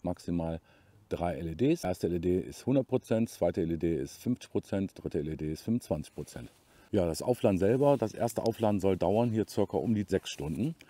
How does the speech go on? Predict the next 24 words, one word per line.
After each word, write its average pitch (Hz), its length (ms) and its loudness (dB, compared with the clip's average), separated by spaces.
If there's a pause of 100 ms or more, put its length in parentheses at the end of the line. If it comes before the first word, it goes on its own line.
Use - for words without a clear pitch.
(500)
Das 85 100 -6
ist 90 300 -6
eine 92 680 0
fünf 123 260 0
Volt, 95 320 -2 (160)
eins 101 300 -4
Komma 90 160 -2
fünf - 240 -8
Ampere, 87 360 -4
viertausend 85 760 -4 (420)
Milliampere-Stunden 85 920 -2
Akku. 170 300 -4 (260)
Und 87 300 -4 (220)
der 90 160 -4
wird 92 180 -4
dann 87 260 -2
wie 82 140 -4
folgt 90 320 -6 (280)
hier 82 280 -4 (420)
eingesetzt. 113 720 -2 (920)
Man 85 120 -6
öffnet 90 300 -6
den 76 100 -4
Reißverschluss, 127 800 -2